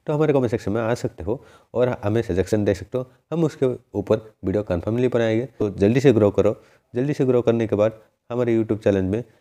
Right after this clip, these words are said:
आपको बाइक और कार का भी रिव्यू मिलेगा, वो भी नॉन पेड रिव्यू। जैसे कि आपको पता ही है, हम नॉन पेड रिव्यू बनाते हैं,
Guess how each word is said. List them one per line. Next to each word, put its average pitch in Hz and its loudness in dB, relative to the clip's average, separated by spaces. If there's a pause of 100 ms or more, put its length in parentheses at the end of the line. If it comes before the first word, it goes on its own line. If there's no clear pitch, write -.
(140)
आपको 101 -2 (180)
बाइक 104 0
और 98 0
कार 101 4
का 104 4
भी 113 0 (320)
रिव्यू 104 2
मिलेगा, 98 -2 (280)
वो 107 0
भी 127 -2 (340)
नॉन 113 0
पेड 110 2
रिव्यू। 85 0 (220)
जैसे 104 -2
कि 117 0
आपको 104 -2
पता 101 2
ही 107 0
है, 123 0
हम 110 -2
नॉन 110 -2
पेड 110 0
रिव्यू 98 0
बनाते 87 -2
हैं, 104 -6